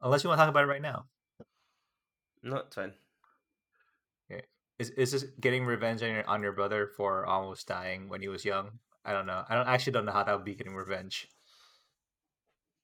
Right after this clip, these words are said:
Speaker 2: Mm, uh, n-, no, it's not
Speaker 1: He's
Speaker 2: gonna
Speaker 1: al-,
Speaker 2: do
Speaker 1: he's
Speaker 2: that.
Speaker 1: al-, he's already tried to lo-, he's already actively tried to lose the contest. So I, I don't, I don't know what's going on here. <laughs>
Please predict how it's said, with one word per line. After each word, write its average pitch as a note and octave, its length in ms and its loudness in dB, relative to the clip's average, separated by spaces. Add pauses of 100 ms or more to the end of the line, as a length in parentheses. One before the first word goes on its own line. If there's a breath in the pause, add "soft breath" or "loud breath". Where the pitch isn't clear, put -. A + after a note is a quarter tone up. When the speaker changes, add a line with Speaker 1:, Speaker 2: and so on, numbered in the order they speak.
(580)
Speaker 2:
Mm, A2+ 640 -10
uh, - 480 -20 (540)
n-, - 100 -20 (180)
no, B2+ 260 -2
it's D3 140 -2
not C#3 100 2
Speaker 1:
He's B2 100 6
Speaker 2:
gonna F3+ 100 8
Speaker 1:
al-, G#3 40 -4
Speaker 2:
do G3+ 40 0
Speaker 1:
he's E3+ 100 4
Speaker 2:
that. D3 60 6
Speaker 1:
al-, D#3+ 240 12 (680)
he's E3 180 2
already E3+ 340 12
tried D3 240 6
to C3+ 80 4
lo-, B2 260 -2
he's C#3 140 -4
already D#3 380 8
actively C3 400 2
tried B2 260 6
to G#2+ 60 -4
lose A2 220 -2
the - 60 -14
contest. - 680 0
So - 160 4
I, G#2+ 220 6
I A2+ 80 2
don't, A2+ 180 0
I A2 100 0
don't A2+ 100 0
know A2 80 0
what's G#2 120 -2
going G#2 260 2
on G2 200 -4
here. G2+ 280 -8
<laughs> - 60 -18